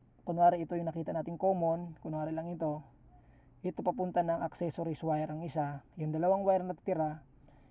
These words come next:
papunta naman sa eighty-five saka eighty-six ng ating relay. So, yun lang mga amigo, no? Sana naintindihan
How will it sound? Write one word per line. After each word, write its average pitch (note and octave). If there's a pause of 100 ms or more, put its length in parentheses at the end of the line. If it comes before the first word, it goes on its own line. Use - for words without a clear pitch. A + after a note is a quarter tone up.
(120)
papunta F3
naman F3
sa F#3+
eighty-five F3+ (160)
saka E3
eighty-six D#3
ng D3+ (160)
ating C#3+ (540)
relay. B2+ (1400)
So, D3+
yun D3+
lang F#3+
mga G#3
amigo, A3
no? A#3
Sana F#3+
naintindihan F3+